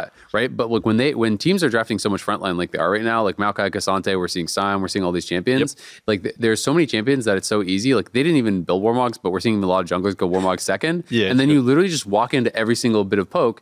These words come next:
Speaker 2: Yeah.
Speaker 1: and now, now what is Jace's recourse,
Speaker 2: Mm.
Speaker 1: right? Because then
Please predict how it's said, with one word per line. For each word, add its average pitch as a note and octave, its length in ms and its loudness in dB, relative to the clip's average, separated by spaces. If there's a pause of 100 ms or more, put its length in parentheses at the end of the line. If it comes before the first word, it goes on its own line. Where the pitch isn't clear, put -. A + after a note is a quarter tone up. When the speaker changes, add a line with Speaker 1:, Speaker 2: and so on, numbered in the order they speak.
(160)
Speaker 2:
Yeah. G#2 160 -2
Speaker 1:
and A#2 140 2
now, B2 360 0
now B2+ 220 0
what C#3+ 160 2
is A#2+ 140 0
Jace's A2 340 -2
recourse, - 560 -4 (180)
Speaker 2:
Mm. F#2+ 60 0
Speaker 1:
right? B2+ 340 -2
Because A2+ 320 0
then C#3 280 0